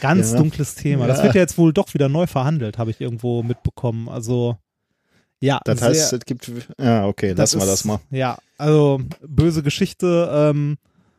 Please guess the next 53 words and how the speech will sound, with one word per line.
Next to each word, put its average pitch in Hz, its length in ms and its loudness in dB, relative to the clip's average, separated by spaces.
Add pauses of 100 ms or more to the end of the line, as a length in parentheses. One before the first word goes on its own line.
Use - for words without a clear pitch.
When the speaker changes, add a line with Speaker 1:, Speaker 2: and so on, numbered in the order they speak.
(560)
Speaker 1:
ich, 156 160 -2
äh, 151 520 -2
ich 156 100 -4
habe 175 80 0
das 175 140 0
damals 170 300 2
so 156 80 0
grob 127 200 0
mitbekommen, 156 500 2
der 139 120 4
hatte - 160 0
ja 147 60 4
Polizeischutz - 760 -2
in 135 100 -6
der 120 140 -6
Zeit 123 420 -4 (120)
an 127 140 -2
der 131 120 0
Uni, 160 340 -2 (140)
weil 131 160 -2
er 131 260 0
wohl 127 220 2
diverse 127 380 0
böse 135 260 2
Anrufe 151 360 -2
bekommen 160 360 0
hat. 160 160 0 (380)
Ähm, 143 400 2 (260)
seinerseits 190 580 2
aber, 160 220 4
soweit 147 260 2
ich - 80 -12
das - 160 -4
mitbekommen 170 420 0
hab, - 120 -2
tatsächlich 151 560 -2
da 160 200 0
damals, 156 580 -2
äh, 151 400 -2
halt, 147 360 0
äh, 147 280 2
die 131 160 -2
Rahmenbedingungen, 165 680 2
die 135 80 0
er 127 140 2
hatte, 160 240 0
durchgerechnet 151 580 0
hat 175 160 -2
und 156 80 -6
war 156 120 0
halt 160 100 -2
okay, 151 340 -4
ne? 139 220 -4